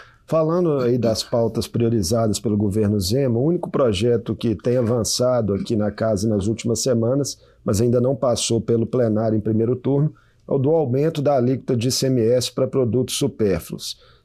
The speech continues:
Esse aumento seria justificado aí pelo governo para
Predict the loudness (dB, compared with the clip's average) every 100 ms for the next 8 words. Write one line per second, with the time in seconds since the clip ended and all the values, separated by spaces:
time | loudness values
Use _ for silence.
0 | _ -2 0 2 2 2 0 2 2 2
1 | 0 -2 -2 0 0 0 2 2 0 0
2 | 0 0 0 0 0 0 0 0 0 0